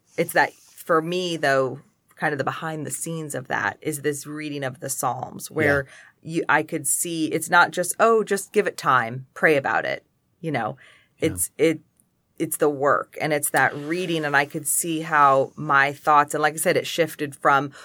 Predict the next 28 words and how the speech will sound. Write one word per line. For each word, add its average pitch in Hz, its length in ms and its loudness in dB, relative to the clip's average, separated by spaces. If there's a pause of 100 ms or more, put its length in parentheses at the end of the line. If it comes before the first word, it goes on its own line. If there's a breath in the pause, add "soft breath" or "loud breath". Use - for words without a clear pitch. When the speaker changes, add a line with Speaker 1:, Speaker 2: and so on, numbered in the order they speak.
(120)
Speaker 1:
"Well, 175 100 2
this 220 140 6
is 180 120 -2 (180)
obviously 160 640 2
about 135 380 2 (280)
these 240 320 4
people 147 580 0 (320 loud breath)
or 160 200 6
this 208 320 6
stuff 135 560 0
or 156 180 0
whatever, 170 480 4
you 151 100 0
know, 151 120 2
the 170 80 6
world 208 460 8
or 156 140 4
Speaker 2:
Mm-hmm. 151 80 -2
Speaker 1:
what 147 180 -2
have 147 200 4
Speaker 2:
Mm-hmm. 143 100 0
Speaker 1:
you." 135 120 0
And 151 200 -4
then 147 200 -2
suddenly 143 480 -2
it's 123 180 -6
like, - 260 -12 (160)
"Oh." 185 340 -18